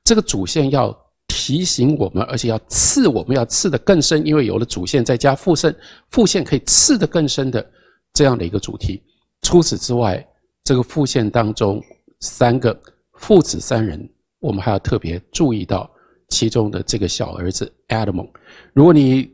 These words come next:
完整的看完了戏，那当然也就是在这里又要提醒大家，我都是假定大家要么你已经看完了这出戏，它的这个完整的文本，要不然呢，你基本上不在意，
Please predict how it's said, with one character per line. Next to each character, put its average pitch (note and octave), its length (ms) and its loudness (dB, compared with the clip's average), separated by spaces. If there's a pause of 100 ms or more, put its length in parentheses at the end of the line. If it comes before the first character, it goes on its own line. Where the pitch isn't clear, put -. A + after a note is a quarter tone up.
(240)
完 C#3 220 2
整 G2+ 160 0
的 F#2+ 100 -6
看 - 300 -6
完 F2+ 200 -10
了 F#2+ 100 -2
戏， - 500 -2
那 G#2 140 0
当 G2+ 160 0
然 F#2+ 100 0
也 F2 160 -2
就 G#2 140 0
是 - 180 -4
在 F#2 120 0
这 G2+ 140 -2
里 G2 240 -6
又 G2 100 2
要 F#2+ 140 0
提 - 180 -8
醒 F#2+ 120 -6
大 E2+ 200 -6
家， - 260 -4 (540)
我 A2+ 120 0
都 D3 160 4
是 C#3+ 140 -2
假 F#2+ 300 -4
定 A#2+ 360 0 (280)
大 A2 120 0
家 G#2 320 -2 (120)
要 D#3+ 180 2
么 B2 260 0 (200)
你 A#2 120 0
已 G#2 60 0
经 G2+ 180 -2
看 C3+ 360 -6
完 D#2+ 200 -6
了 G2 160 -4 (280)
这 G#2+ 180 0
出 G2+ 240 -4
戏， - 420 -4 (160)
它 - 160 -4
的 G#2 120 -4
这 - 160 -6
个 - 260 -8
完 G#2 180 0
整 F#2 160 -6
的 F2 60 -10
文 F2+ 220 -8
本， G2+ 260 -4
要 B2 160 2
不 - 80 -4
然 G2 180 0
呢， C#3+ 160 2 (460)
你 G2+ 160 -2
基 - 220 -2
本 A2 180 2
上 B2+ 260 0 (800)
不 B2 100 2
在 E3 240 2
意， D3 240 -2